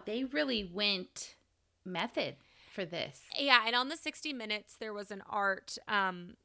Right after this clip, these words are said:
Speaker 2: expert that said that that is, like, you know, the best form of evidence of something is to have old photos of
Speaker 1: Mm-hmm.
Speaker 2: the, of the works.
Speaker 1: Mm.
Speaker 2: So the photos combined with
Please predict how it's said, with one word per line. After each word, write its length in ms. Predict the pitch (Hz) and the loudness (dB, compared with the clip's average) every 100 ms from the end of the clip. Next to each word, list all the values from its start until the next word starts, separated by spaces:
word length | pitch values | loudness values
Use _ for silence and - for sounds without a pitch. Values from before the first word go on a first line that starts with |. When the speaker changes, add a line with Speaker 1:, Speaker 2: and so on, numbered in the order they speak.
| _ - | _ 0
Speaker 2:
expert 500 | 214 - 190 185 - 202 - _ _ 208 | 0 0 0 0 -2 -12 -18 _ _ -2
that 360 | 208 202 - | 2 2 0
said 420 | - - 214 202 190 | -2 0 0 0 4
that 500 | 196 190 185 - - - | 6 6 4 -2 -10 -8
that 280 | 208 196 | -4 -4
is, 180 | 190 180 | -4 -8
like, 400 | 190 180 175 - - _ _ _ | -4 -2 -4 -8 -18 _ _ _
you 120 | 196 | -4
know, 480 | 196 190 175 175 - - | -2 0 -2 -4 -10 -8
the 200 | 202 214 | -4 2
best 320 | 214 233 - | 2 2 -2
form 200 | 220 202 | -4 -4
of 120 | 185 - | -4 -2
evidence 840 | 202 175 180 175 - - - - - _ _ _ | 0 2 0 -2 -4 -6 -6 -8 -12 _ _ _
of 140 | - 175 | -8 -4
something 460 | 196 175 185 170 | -4 -4 -4 -6
is 140 | 165 175 | -6 -8
to 80 | 180 | -8
have 400 | 175 175 170 160 - _ _ | 2 2 2 -2 -12 _ _
old 220 | 202 180 - | -6 -6 -4
photos 640 | 190 180 170 165 175 - - _ | 0 0 -2 -6 -8 -8 -10 _
of 160 | 180 185 | 0 0
Speaker 1:
Mm-hmm. 160 | 196 | -2
Speaker 2:
the, 120 | 180 175 - | -4 -6 -6
of 160 | 190 165 | -6 -4
the 100 | 170 | -4
works. 600 | 165 - - - - - _ _ _ _ _ | -6 -8 -10 -8 -8 -8 _ _ _ _ _
Speaker 1:
Mm. 320 | 220 196 165 156 _ _ | -4 -4 -4 -10 _ _
Speaker 2:
So 680 | - - 285 269 254 247 247 247 - - | -8 -2 2 2 2 2 0 -4 -14 -6
the 120 | 214 | -4
photos 920 | - 285 302 285 277 277 277 - - | 2 4 4 2 0 -2 -6 -8 -6
combined 440 | 240 220 208 196 | -6 0 2 2
with 180 | 185 - | 0 -8